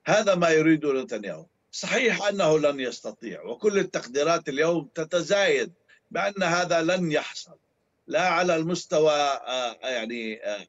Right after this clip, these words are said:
الفلسطيني، ولا على المستوى العربي، ولا على مستوى، حتى على المستوى الدولي.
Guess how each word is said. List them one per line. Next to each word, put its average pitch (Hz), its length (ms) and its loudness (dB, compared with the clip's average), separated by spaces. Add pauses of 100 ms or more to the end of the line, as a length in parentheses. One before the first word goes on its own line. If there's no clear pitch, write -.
الفلسطيني، 151 800 0
ولا 156 260 6
على 147 180 0
المستوى 139 460 -2
العربي، 160 580 2
ولا 151 220 4
على 139 240 0
مستوى، 143 520 0 (320)
حتى 185 280 -6
على 180 120 0
المستوى 185 400 0
الدولي. 165 640 2